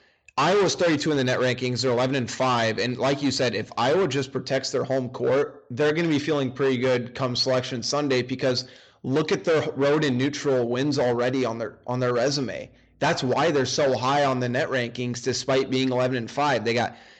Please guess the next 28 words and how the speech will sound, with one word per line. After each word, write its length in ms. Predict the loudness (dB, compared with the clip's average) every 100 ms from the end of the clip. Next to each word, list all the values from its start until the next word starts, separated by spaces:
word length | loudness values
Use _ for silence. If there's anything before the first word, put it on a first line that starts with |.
| _
Syracuse, 640 | -6 0 2 2 2 -2 0
they 80 |
got 220 | 0 0 -2
Texas 320 | -4 -4 -8
Tech, 320 | -2 -2 -2
they 80 | -2
got 160 | -2 0
Iowa 280 | 2 2 0
State. 560 | -2 0 2 2 -2 -14 -20 -20 _ -4
I 60 | 0
mean, 180 | 2
they 120 | 2 0
have 320 | 0 0 0
legitimate 600 | -2 -2 -2 -2 -2 -4
teams 320 | -4 -4 0
they've 240 | 0 0 0
beaten 340 | -2 0 -4 -2
on 180 | 0
the 100 | 2
road 260 | 2 2 2
or 120 | 0
neutral 440 | 0 0 -2 -4 -4
courts 340 | 0 -2 0
already. 440 | 0 0 0 -2
So, 280 | -2 -2 -2
I 20 |
mean, 200 | -2 -2
if 120 | -2